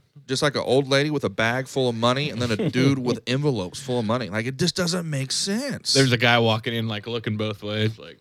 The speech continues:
Speaker 1: Right, that's
Speaker 2: "Is
Speaker 1: what I
Speaker 2: anybody
Speaker 1: mean.
Speaker 2: looking at me?"
Speaker 1: I mean, I don't care. I mean, Rick, I could win the lottery tomorrow and become a multimillionaire, okay?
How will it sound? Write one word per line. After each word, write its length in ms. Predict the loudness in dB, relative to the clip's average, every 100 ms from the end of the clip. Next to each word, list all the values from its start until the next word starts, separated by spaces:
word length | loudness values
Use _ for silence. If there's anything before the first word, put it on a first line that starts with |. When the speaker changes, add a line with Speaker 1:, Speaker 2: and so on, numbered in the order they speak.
| _ _
Speaker 1:
Right, 140 | -18 -16
that's 120 | -10
Speaker 2:
"Is 80 | -4
Speaker 1:
what 80 | 4
I 40 | 4
Speaker 2:
anybody 40 |
Speaker 1:
mean. 80 | 4
Speaker 2:
looking 180 | 0 -4
at 140 | -8
me?" 120 | -12 -18 -10
Speaker 1:
I 60 | -4
mean, 140 | -2 0
I 100 | 0
don't 180 | 0 -2
care. 460 | -2 0 0 -2 -8 _ _ _ -6
I 60 | -4
mean, 80 |
Rick, 200 | 0 -2 -2 _ _ _ _ _ _
I 120 | -2 -2
could 160 | -2
win 200 | -2 -4
the 80 | -2
lottery 480 | 0 0 0 -4 -8 _ _
tomorrow 580 | -4 0 0 0 -4 -12 _ _
and 100 | -8
become 280 | -6 -4 -4
a 60 | -4
multimillionaire, 840 | -2 -2 -2 -4 -4 -6 -8 -12
okay? 320 | -4 -2 -4